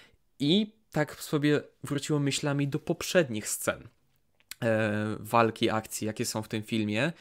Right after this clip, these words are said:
I każda z nich jest nieco inaczej zmontowana i oddaje właśnie stan, e, Paula. Ponieważ pierwsza scena walki, jaką mamy, to kiedy Paul walczy z, z, z, z Joshem Brolinem, czyli,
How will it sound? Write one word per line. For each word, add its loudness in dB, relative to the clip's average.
I -4
każda 2
z 0
nich 0
jest 4
nieco 4
inaczej 0
zmontowana 2
i -2
oddaje 0
właśnie -2
stan, 2
e, 2
Paula. 2
Ponieważ 2
pierwsza 2
scena 0
walki, 2
jaką 0
mamy, 2
to 2
kiedy 0
Paul 4
walczy 2
z, 0
z, -4
z, -2
z -6
Joshem 2
Brolinem, 0
czyli, -2